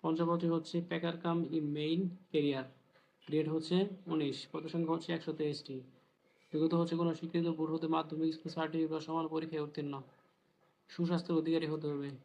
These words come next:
ষষ্ঠ পদটি হচ্ছে অফিস সহায়ক, গ্রেড হচ্ছে বিশ, পদ সংখ্যা হচ্ছে তেইশটি। যোগ্যতা হচ্ছে কোনো স্বীকৃত বোর্ড, বোর্ড হতে মাধ্যমিক স্কুল সার্টিফিকেট বা সমান পরীক্ষায় উত্তীর্ণ। সপ্তম পদটি হচ্ছে গার্ডেনার, গ্রেড হচ্ছে বিশ, পদ সংখ্যা হচ্ছে পাঁচটি।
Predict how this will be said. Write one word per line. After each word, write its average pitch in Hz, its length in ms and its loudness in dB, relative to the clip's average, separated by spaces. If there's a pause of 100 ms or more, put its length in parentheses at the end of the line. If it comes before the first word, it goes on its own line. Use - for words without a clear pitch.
ষষ্ঠ 165 300 -2
পদটি 170 260 2
হচ্ছে 165 360 -2
অফিস 170 280 -4
সহায়ক, 165 320 0 (440)
গ্রেড 151 240 2
হচ্ছে 160 280 -2
বিশ, 156 300 0 (1040)
পদ 175 140 0
সংখ্যা 170 260 4
হচ্ছে 165 160 -2
তেইশটি। 160 400 -2 (280)
যোগ্যতা 165 260 2
হচ্ছে 165 160 -2
কোনো 170 200 0
স্বীকৃত 165 320 0
বোর্ড, 160 260 0 (460)
বোর্ড 156 280 0
হতে 165 240 0
মাধ্যমিক 160 480 2
স্কুল 160 200 -4
সার্টিফিকেট 160 520 -4
বা 165 100 -4
সমান 165 320 -4
পরীক্ষায় 160 340 -2
উত্তীর্ণ। 147 260 -6 (1040)
সপ্তম 175 340 0
পদটি 175 220 4
হচ্ছে 170 240 2
গার্ডেনার, 165 500 2
গ্রেড 160 240 2
হচ্ছে 165 260 -2
বিশ, 170 360 2
পদ 165 200 -4
সংখ্যা 165 300 0
হচ্ছে 165 200 -4
পাঁচটি। 160 440 0